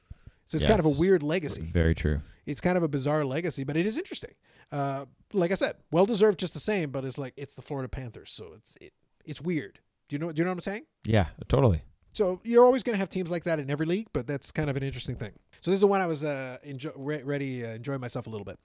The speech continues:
Speaker 2: This
Speaker 1: Did
Speaker 2: is where
Speaker 1: you
Speaker 2: you talk about the man?
Speaker 1: We're gonna talk about the man a little bit. But the man in this case is going to be, and I'm going to, uh, position this in a little different way. When
Speaker 2: No,
Speaker 1: it
Speaker 2: we're
Speaker 1: com-
Speaker 2: not talking about Becky Lynch in the W W E, right?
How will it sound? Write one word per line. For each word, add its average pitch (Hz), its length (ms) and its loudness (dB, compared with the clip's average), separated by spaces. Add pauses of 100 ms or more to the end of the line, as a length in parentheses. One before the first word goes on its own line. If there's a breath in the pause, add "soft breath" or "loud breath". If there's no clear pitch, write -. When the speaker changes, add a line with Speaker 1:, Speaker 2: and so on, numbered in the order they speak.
(400 loud breath)
Speaker 2:
This 110 120 8
Speaker 1:
Did 107 80 8
Speaker 2:
is 104 40 6
where 107 80 8
Speaker 1:
you 104 40 8
Speaker 2:
you 104 40 6
talk 101 160 6
about 98 140 6
the 101 80 6
man? 107 300 6 (220)
Speaker 1:
We're 190 100 0
gonna 262 120 0
talk 277 140 2
about 254 120 -4
the 247 60 -6
man 247 140 -2
a 196 40 -6
little 101 180 -10
bit. - 140 -20 (280 soft breath)
But 151 80 -4
the 180 80 0
man 262 360 -2
in 208 140 -4
this 254 160 -2
case - 400 -10 (320)
is 151 140 -6
going 202 240 -2
to 180 100 -6
be, 170 400 -6 (240)
and 156 160 0
I'm 147 140 -2
going 175 220 -4
to, 147 340 0
uh, 120 400 -4 (420)
position 185 460 0
this 139 160 -6
in 143 80 -8
a - 20 -8
little 147 180 -4
different 139 280 -8
way. 117 300 -12 (420)
When 98 120 6
Speaker 2:
No, - 20 10
Speaker 1:
it 107 40 10
Speaker 2:
we're 110 40 10
Speaker 1:
com- 110 80 10
Speaker 2:
not 113 60 8
talking 113 180 8
about 104 200 8
Becky 101 240 6
Lynch 87 260 4
in 82 80 4
the 82 40 4
W 78 280 4
W 71 260 2
E, 62 160 -2
right? 62 240 -2